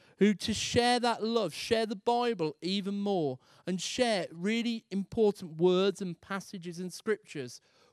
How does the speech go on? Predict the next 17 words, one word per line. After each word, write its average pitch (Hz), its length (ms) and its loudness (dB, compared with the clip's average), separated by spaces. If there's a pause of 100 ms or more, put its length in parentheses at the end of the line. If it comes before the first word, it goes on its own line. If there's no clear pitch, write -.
(100)
with 185 240 0
people 160 720 -2 (720)
in 190 220 0
their 175 160 -4
daily 170 420 -2
lives. 147 640 -6 (2000)
To 262 120 0
finish, 208 720 -4 (420)
I'm 196 120 -4
going 240 220 2
to 233 120 -10
read 202 340 -2
what 202 220 2
I 214 60 0
quoted 220 540 -4
from 165 240 -8
earlier, 160 460 -6